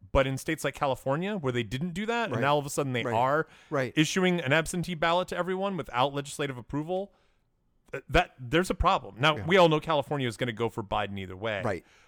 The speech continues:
Speaker 1: But there were, you know, states like Pennsylvania that were violating their own rules that were all, and, and that did swing. So I think there is fraud in the twenty twenty election.
Speaker 2: For that reason.
Speaker 1: Period.
Speaker 2: Right,
Speaker 1: No
Speaker 2: right,
Speaker 1: matter what,
Speaker 2: right,
Speaker 1: there is
Speaker 2: right,
Speaker 1: fraud.
Speaker 2: right.
Speaker 1: And because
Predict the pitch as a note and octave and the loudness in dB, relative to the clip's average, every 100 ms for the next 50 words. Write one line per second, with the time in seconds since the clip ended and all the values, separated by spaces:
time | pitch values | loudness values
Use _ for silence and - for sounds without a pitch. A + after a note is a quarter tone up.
0 | - C3+ - F#3 E3+ - D3 A2+ - E3 | -2 2 2 2 -2 -4 -4 -4 -2 -2
1 | - E3 - - B2+ A2+ B2+ D#3 F#3+ G#3 | 2 0 2 -2 -2 -2 0 0 0 -2
2 | F#3+ F#3 F3 F#3+ G3 G3 G3 F#3+ E3+ B2+ | -4 -2 2 2 2 0 -2 -4 -4 -2
3 | D3 D3+ E3 E3 D#3+ F3+ F#3 E3 C#3 - | -2 0 -2 -2 -2 0 0 -2 -6 -2
4 | C#3+ - C3+ A#2+ - A#2+ C3+ E3 D#3 G#3 | -4 -2 -2 -2 0 2 2 0 -4 -4
5 | - A#2 G2+ F#2 G2 _ _ _ _ _ | -6 -8 -10 -12 -20 _ _ _ _ _
6 | - - F3 D#3+ - _ _ _ _ _ | -6 4 4 4 0 _ _ _ _ _
7 | _ _ _ _ _ _ - D#3+ F3+ A3 | _ _ _ _ _ _ 0 2 2 0
8 | E3 C#3+ D#3 A#3+ - - F3+ D3 C3 - | 0 2 2 2 -2 0 2 4 0 -2
9 | C#3+ D3 - C#3 D3+ D3 C3 A2+ E3 - | -4 -4 -4 -6 -4 -4 -2 0 0 -2
10 | - A2 - - D3 C#3+ C#3+ A2+ G2+ F#2+ | -10 -10 -8 -2 2 2 2 -4 -4 -8
11 | D#2+ - D#4+ F4 G3+ - A#2+ - E3 B3 | -6 0 4 4 4 0 -2 0 0 6
12 | G#3+ G3+ E3 A#2 G3+ C4 C3+ F#2+ C3+ C#3 | 6 6 4 4 6 8 6 2 0 2
13 | C3 F#2 F#3+ F3 F#2+ F2+ - A2+ F2 - | 2 2 4 4 2 -8 -8 -6 -6 0
14 | D3 E3 D3+ F3+ F#3+ D#3+ | 2 2 0 2 2 0